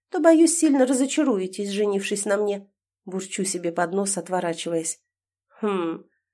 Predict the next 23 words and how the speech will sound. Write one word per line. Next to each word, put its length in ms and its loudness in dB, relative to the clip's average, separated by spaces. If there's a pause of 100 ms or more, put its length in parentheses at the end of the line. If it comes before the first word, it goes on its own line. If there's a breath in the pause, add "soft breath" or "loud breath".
а 260 -2
что 260 -2
насчёт 340 -2
гибкости?» 840 -6 (540)
Интимный 560 2
шёпот 400 0
склонившегося 800 0
к 80 -8
моему 320 0
уху 340 -4
виконта – 600 -2 (340 loud breath)
не 140 0
оставляет 720 2
сомнений 560 0
в 80 -16
характере 560 -2
его 160 -2
намёка, 560 0 (320 loud breath)
как 260 -6
и 80 -2
поглаживание 840 2
моей 400 -2
поясницы. 880 -4